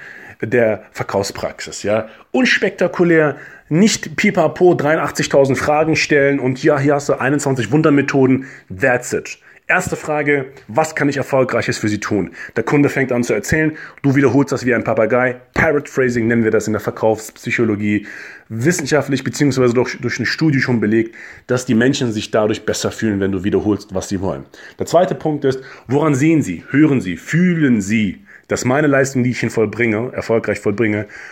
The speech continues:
auch wirklich fruchtet? Was ist anders? Was sehen Sie anders? Was hören Sie? Was fühlen Sie in dieser Zukunfts-, ähm, in dieser Zukunftssituation? Der dritte Punkt ist,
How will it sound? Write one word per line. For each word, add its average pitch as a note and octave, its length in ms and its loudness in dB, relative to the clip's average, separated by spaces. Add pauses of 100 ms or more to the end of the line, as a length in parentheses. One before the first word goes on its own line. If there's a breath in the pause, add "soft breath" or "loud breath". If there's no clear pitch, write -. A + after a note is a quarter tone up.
(140)
auch A#2+ 140 0
wirklich D#3+ 220 0
fruchtet? - 480 -4 (160)
Was - 220 -8
ist - 300 -4
anders? F3+ 480 0
Was A#2+ 160 -2
sehen F#3 280 2
Sie C3 140 2
anders? G2+ 420 -2
Was B2 220 -4
hören F3 300 4
Sie? F#2 160 -2 (280 loud breath)
Was - 200 -4
fühlen G#3+ 360 4
Sie C3 140 0
in A#2+ 100 2
dieser A2+ 200 0
Zukunfts-, - 760 -4
ähm, G#2 420 -2 (360 loud breath)
in B2 140 2
dieser A2+ 180 2
Zukunftssituation? F#2+ 1000 -4 (280)
Der - 60 -2
dritte F3+ 260 0
Punkt D#3+ 300 0
ist, C#3+ 220 0